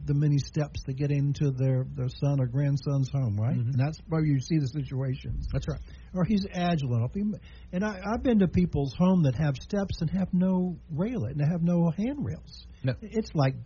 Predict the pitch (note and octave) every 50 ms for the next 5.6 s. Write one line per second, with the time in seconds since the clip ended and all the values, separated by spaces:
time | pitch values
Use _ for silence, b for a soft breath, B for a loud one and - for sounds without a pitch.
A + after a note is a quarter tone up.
0 | - - - - F#3+ F3 D#3 C3+ F3+ F3+ F#3+ F#3+ E3+ F3 F3 D#3+ - - E3 E3
1 | F3 G#3+ C4+ B3+ A3 F3 C#3 B2+ C3 E3 G3+ - D3+ D3 F#3+ A#3 A3+ F#3+ C3 A2+
2 | A2 A2 - - B2+ G#2+ G#2 G#2 G#2+ G#2+ G#2+ G#2+ C3 E3+ F#3+ E3 B B B B
3 | B G#3 B3 C4+ C4 A3+ E3+ C3+ A2+ - D3 C3 B2+ A#2 - C3 A2 - C3 A#2
4 | A#2 A2+ A2 - E3+ G3+ A3+ C4+ B3+ - G#3+ F3 - - G3 F#3 E3+ F3 E3 F3
5 | D#3+ C3 C3 C#3+ F3+ F3 - F#3+ D#3 - -